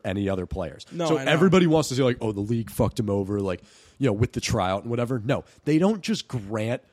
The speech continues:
Speaker 1: a showcase for a player,
Speaker 2: Right.
Speaker 1: you know? That was peak fucking <clears throat> everything that was going on in the world, and they were getting so much shit because Colin Kaepernick was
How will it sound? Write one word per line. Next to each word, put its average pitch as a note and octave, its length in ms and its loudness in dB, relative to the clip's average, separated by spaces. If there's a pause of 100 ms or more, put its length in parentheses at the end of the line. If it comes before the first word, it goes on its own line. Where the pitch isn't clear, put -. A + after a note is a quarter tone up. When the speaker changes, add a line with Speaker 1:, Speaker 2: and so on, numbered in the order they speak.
(440)
Speaker 1:
a C#3+ 80 -2
showcase - 840 0
for C3+ 220 -2
a G#2+ 40 -4
player, B2 460 -10
Speaker 2:
Right. D#3 160 0
Speaker 1:
you D3 60 6
know? D3+ 200 4 (420)
That E3+ 220 0
was F3 160 0
peak - 540 -4 (280)
fucking D3 600 -8 (100)
<clears throat> - 640 -10
everything D3+ 640 4
that B2+ 120 2
was A#2 140 -2
going B2+ 320 4
on A#2 200 2
in C3 60 -4
the C#3 80 -2
world, D3 360 2 (220)
and C#3 140 -2
they C#3+ 80 4
were C#3 100 2
getting C3 220 2
so C#3+ 400 4
much C#3 240 2
shit - 460 0
because A2+ 220 -2
Colin A#2 300 0
Kaepernick A2 440 2
was G#2+ 220 -2